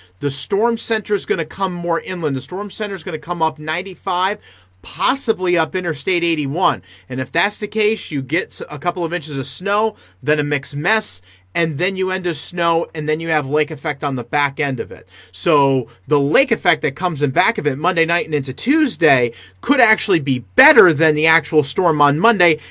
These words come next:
if that more westerly track happens. Now,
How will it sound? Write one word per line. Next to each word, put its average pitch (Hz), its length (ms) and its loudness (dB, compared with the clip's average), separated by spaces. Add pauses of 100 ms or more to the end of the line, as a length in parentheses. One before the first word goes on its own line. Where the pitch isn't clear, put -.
(140)
if 247 220 6
that 226 180 4
more 202 220 2
westerly 175 560 0
track 147 460 -2
happens. 196 680 -2
Now, 143 600 0